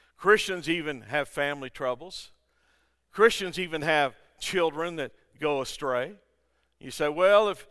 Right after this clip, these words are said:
if we were good Christians, that wouldn't happen." Let me tell you something. God had two kids in the garden, and both of them went astray. So I want to comfort you today. I want to tell you that you will have difficulties,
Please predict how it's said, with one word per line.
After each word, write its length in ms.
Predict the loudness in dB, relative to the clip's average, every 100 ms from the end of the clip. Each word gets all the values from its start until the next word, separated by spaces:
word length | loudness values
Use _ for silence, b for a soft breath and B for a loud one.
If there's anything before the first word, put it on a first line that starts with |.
| -12
if 160 | -10 -6
we 140 | -2
were 140 | -2
good 200 | 0 -2
Christians, 400 | -2 -2 -2 -4
that 160 | -2 0
wouldn't 220 | -2 -2
happen." 240 | 0 -2 -4
Let 100 | -4
me 80 |
tell 140 | 0 0
you 80 | 0
something. 400 | -6 -10 -12 -20 _ b b b b 6
God 240 | 10 10
had 220 | 8 4
two 200 | 2 -6
kids 340 | -2 0 0 0
in 80 |
the 80 | -2
garden, 380 | 2 4 2 -4 -20 _ _ _ _ _ _ -20
and 120 | 4
both 240 | 8 8
of 60 | 6
them 100 | 0
went 160 | -2 -8
astray. 420 | -6 -4 -4 -6 _ _ _ _ _ _
So 140 | 0
I 60 | 2
want 160 | 4 0
to 60 |
comfort 440 | 2 2 2 -2 -10
you 100 | -10
today. 440 | -8 -8 -8 -10 -4
I 60 | -2
want 140 | -2
to 60 | -4
tell 300 | 0 2 2
you 320 | -2 -6 -8 B B B
that 300 | 2 4 4 0 b b b b
you 640 | -16 -6 -2 0 -2 -4
will 380 | -6 2 4 6
have 280 | 6 4 4
difficulties, 840 | 4 4 2 -2 -2 -2 -8 -10